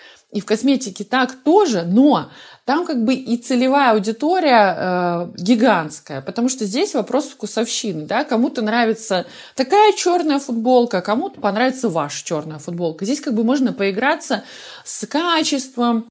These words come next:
с принтами, с моделями. Вот, здесь легче отстроиться от конкурентов.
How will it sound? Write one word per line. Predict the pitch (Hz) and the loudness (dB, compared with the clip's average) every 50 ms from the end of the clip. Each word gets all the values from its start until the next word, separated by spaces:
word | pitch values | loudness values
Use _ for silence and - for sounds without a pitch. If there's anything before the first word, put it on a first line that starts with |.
| _ _ _ | _ _ _
с | - - - | -10 -8 -4
принтами, | - 190 185 185 185 - - 330 359 359 339 330 320 311 277 269 | -2 -2 -2 -2 -2 -2 -2 -2 0 0 0 0 2 2 2 2
с | 262 - - | 0 0 -2
моделями. | 208 175 175 185 208 294 359 370 349 330 311 294 285 269 262 269 262 254 262 - - - - - - | -2 -2 -4 -2 0 2 2 4 4 2 2 2 2 2 2 2 0 -2 -4 -6 -14 -20 -20 -12 -4
Вот, | 196 208 240 240 196 175 | 2 4 6 6 4 4
здесь | 175 190 247 339 339 - | 2 2 2 2 2 2
легче | 220 254 302 392 381 - - - 311 269 247 - - | 2 4 4 2 2 0 2 4 4 4 4 4 0
отстроиться | 196 208 - - - - - 285 294 285 277 - - 208 | 0 0 2 0 2 2 4 4 6 4 4 2 0 -2
от | 208 - | -2 -2
конкурентов. | - 214 214 - - 220 202 185 156 151 - - - - | -2 -2 -2 0 0 0 0 0 -2 -4 -8 -12 -14 -16